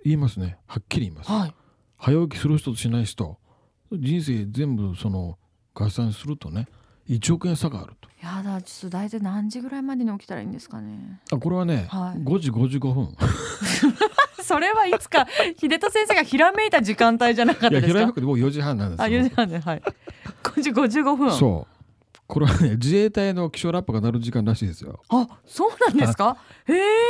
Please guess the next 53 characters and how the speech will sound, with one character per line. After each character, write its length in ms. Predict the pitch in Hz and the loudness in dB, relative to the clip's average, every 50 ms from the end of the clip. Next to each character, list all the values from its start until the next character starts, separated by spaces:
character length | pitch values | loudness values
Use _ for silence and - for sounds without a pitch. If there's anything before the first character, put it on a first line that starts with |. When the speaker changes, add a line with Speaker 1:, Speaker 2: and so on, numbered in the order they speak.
| 480 494 480 | 2 0 0
Speaker 2:
知 140 | 466 453 | 0 2
ら 520 | 466 480 480 494 494 494 - 480 480 466 - | 2 2 2 2 0 0 2 0 0 0 0
な 40 | - | -2
か 760 | - - 427 415 403 392 370 359 330 294 262 220 180 151 127 | 0 2 2 4 6 6 6 6 6 4 4 2 2 0 -2
っ 40 | - - _ _ _ _ _ _ _ - | -6 -14 _ _ _ _ _ _ _ -2
た。 60 | 254 | 2
へ 60 | 311 | 4
え。 40 | 139 | 6
Speaker 1:
五 80 | 170 349 | 6 6
時 160 | - 117 110 117 | 4 4 4 4
五 60 | 139 | 2
十 140 | 135 135 131 | 2 2 2
五 100 | 120 139 | 2 2
分 120 | 135 131 | 2 2
が 80 | 101 90 | 0 -4
い 40 | 82 | -6
い 40 | 73 | -8
ん 40 | |
で 60 | 73 - | -12 -16
す 100 | - - | -18 -20
よ。 80 | - - - - _ _ _ _ _ _ - - | -20 -20 -20 -20 _ _ _ _ _ _ -6 -2
だ 80 | 123 | 0
か 40 | 107 | 0
ら 60 | 107 | 4
六 220 | 113 160 190 233 262 | 4 4 4 2 0
時 100 | 240 214 | 0 2
前 180 | 190 185 156 123 | 0 2 0 0
ち 100 | - 185 | 0 -2
ょ 20 | |
っ 20 | 196 | -2
と 100 | - - | -4 -8
で 120 | - - | -10 -10
す。 180 | - - - _ _ _ _ _ _ _ _ - | -16 -18 -20 _ _ _ _ _ _ _ _ -6
Speaker 2:
六 300 | 302 349 403 - 494 392 | -4 -4 -2 0 0 0
時 160 | - - - | 0 0 2
前。 140 | - 403 381 - - 494 - - - - 240 240 240 - - _ - | 2 2 2 2 -4 -6 -6 -6 -12 -12 -14 -20 -20 -20 -18 _ -4
Speaker 1:
だ 120 | - 165 | -2 0
か 80 | 151 139 | 0 0
ら 80 | 113 - - - - - - - 123 | 0 -2 -8 -16 -18 -18 -12 -4 0
六 280 | 131 156 160 185 233 | 0 0 2 0 -2
時 140 | 233 240 214 | -2 0 0
に 120 | 196 202 | 2 2
は 180 | 214 214 175 127 | 2 2 2 2
起 180 | 127 190 208 - | 2 0 -2 -2
き 40 | - | -4
て 120 | - 165 | -2 0
る 120 | 196 240 240 | 0 -2 -2
と 120 | - 135 | -2 -4
い 80 | 107 95 | -2 -2
う 120 | 90 78 | -4 -4
ね、 180 | 90 127 143 _ _ - | -6 -6 -6 _ _ -2
Speaker 2:
は 240 | - 294 262 208 | 0 2 2 2
い。 100 | 160 135 | 0 -4